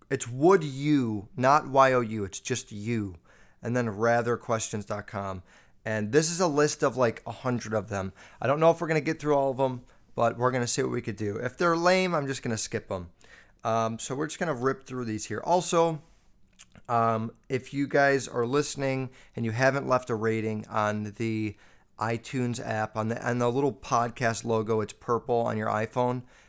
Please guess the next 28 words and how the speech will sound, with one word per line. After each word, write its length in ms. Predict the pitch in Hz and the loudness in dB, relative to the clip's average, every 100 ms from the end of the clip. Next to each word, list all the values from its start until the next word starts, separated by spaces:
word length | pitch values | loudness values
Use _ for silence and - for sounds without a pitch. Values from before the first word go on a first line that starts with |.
| _ | _
tap 340 | - 147 139 - | -2 2 2 2
that, 300 | 135 127 120 | 2 2 2
type 280 | - 127 131 | -2 -2 -2
in 100 | 117 | -6
Kicks 260 | 139 123 | -6 -6
and 120 | 131 | -4
Giggles, 360 | 113 117 113 98 | -2 -2 -2 -2
write 160 | 117 117 | -2 0
a 40 | |
review, 440 | 117 104 113 113 | -2 -2 -2 -2
leave 260 | 110 113 110 | -4 -4 -6
a 40 | |
fucking 520 | 104 - 110 120 110 107 - - | -8 -4 -4 -2 -4 -6 -14 -20
five 320 | - 120 113 110 | -8 0 0 0
star 240 | - 113 | 0 0
if 100 | 104 | 0
you 80 | 113 | -2
enjoy 280 | 104 110 104 | -2 -2 -4
the 80 | |
show. 400 | 101 - 101 101 95 - - - | -4 -4 -2 -4 -8 -20 -20 -14
If 200 | - 139 | -8 -4
not, 380 | 156 147 143 131 - _ | 2 4 4 2 -10 _
then 120 | 123 | -4
I'll 80 | 123 | -4
go 120 | 117 | -4
fuck 280 | 113 107 95 | -8 -10 -8
myself. 500 | 104 98 98 95 - _ _ _ _ _ - | -8 -6 -6 -8 -10 _ _ _ _ _ -4
Uh, 420 | 107 107 107 107 | 0 0 0 -2